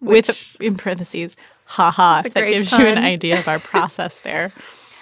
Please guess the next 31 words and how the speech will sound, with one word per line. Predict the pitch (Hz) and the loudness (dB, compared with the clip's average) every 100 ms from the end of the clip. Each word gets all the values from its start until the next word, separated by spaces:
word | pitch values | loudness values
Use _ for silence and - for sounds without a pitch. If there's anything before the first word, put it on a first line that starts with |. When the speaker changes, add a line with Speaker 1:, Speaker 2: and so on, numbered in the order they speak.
| _ | _
Speaker 2:
So | - 381 | -10 -6
this | 370 - | -6 -4
guy | 427 | -4
supports | 370 - 240 254 233 | -4 -6 -6 -4 -6
Keo'ua, | - - 240 240 214 214 202 196 208 - | -8 -6 -2 -2 -2 -4 -4 -4 -6 -6
who | 208 240 | -4 0
is | 220 214 - - _ | 0 0 -6 -20 _
Kamehameha's | - 247 247 247 226 214 208 202 | 0 2 2 2 0 0 -4 -4
enemy | 214 214 208 196 | -4 -2 -2 -4
on | 185 | -8
the | 185 | -8
island | - 180 175 180 | -8 -10 -10 -12
of | 175 | -12
Hawaii. | 185 185 175 190 214 - - - - | -10 -6 -6 -8 -10 -14 -20 -20 -4
And | 254 247 | 0 0
Kamehameha | - 330 381 494 320 262 247 220 | -2 -6 -4 -2 -2 0 0 0
reaches | 196 220 214 226 202 - | -2 -4 -2 -6 -6 -8
a | 202 | -6
decision. | 208 - 196 190 175 226 - _ | -6 -6 -8 -8 -10 -12 -14 _
He | _ 285 | _ -12
can | 285 392 320 - | -4 -4 -6 -4
beat | 233 233 233 _ | -2 -2 -4 _
Keo'ua | - 226 220 220 196 175 180 208 - | -6 -4 0 0 -2 -4 -6 -10 -8
if | 226 233 | -8 -6
he | 240 | -14
can | 214 233 214 | -4 -4 -2
just | - 233 269 - | -2 -2 -2 -8
get | 226 226 - | -4 -4 -4
rid | 190 190 | -8 -8
of | 185 180 - | -8 -10 -10
this | 180 - | -10 -10